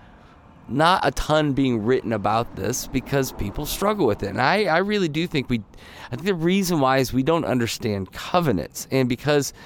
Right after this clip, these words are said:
we struggle to comprehend a God covenant with us, we're gonna struggle with a passage like this, a passage about him being jealous, right? Here's the thing. I made a covenant with my wife, and she made a covenant with me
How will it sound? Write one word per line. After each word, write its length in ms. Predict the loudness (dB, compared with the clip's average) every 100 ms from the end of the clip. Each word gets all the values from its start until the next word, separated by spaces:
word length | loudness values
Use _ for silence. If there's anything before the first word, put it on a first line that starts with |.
| -20 -20 -20 -20 -20 -18 -2
we 100 | 0
struggle 440 | 0 2 2 4 0
to 100 | -2
comprehend 960 | 0 2 2 0 0 2 2 2 0 0
a 120 | -2
God 460 | 2 4 4 4 0
covenant 560 | 0 2 4 2 0
with 320 | 2 2 2 0
us, 500 | -2 -2 -4 -8 -10 -16 -20 -20 -4
we're 160 | 0 4
gonna 200 | 4 2
struggle 380 | 2 0 2 0
with 140 | 0
a 80 | -2
passage 580 | -4 -8 -6 -4 -4 0
like 220 | -2 0
this, 260 | -2 0
a 340 | -2 -4 -2 2
passage 460 | 2 0 -2 -2 -2
about 300 | 0 0 0
him 160 | -2
being 260 | 0 -2 -2
jealous, 520 | -2 -2 -4 -6 -2
right? 220 | 0 0 -4 -20 -8
Here's 220 | -2 -2
the 60 | -2
thing. 160 | -6 -8 -14 -12 -2
I 340 | 2 2 2 2
made 460 | 4 4 4 2 -2
a 60 | -10
covenant 640 | -6 -4 -2 -2 -4 -8 -12 -20 -20 -20 -14 -6
with 180 | -4 0
my 200 | 0 0
wife, 440 | -2 -6 -8 -14 -4
and 160 | -2 0
she 500 | -2 -2 0 -2 -2
made 200 | -2 -2
a 40 |
covenant 500 | -4 -6 -2 -4 -4
with 200 | -8 -4
me 300 | 0 0 0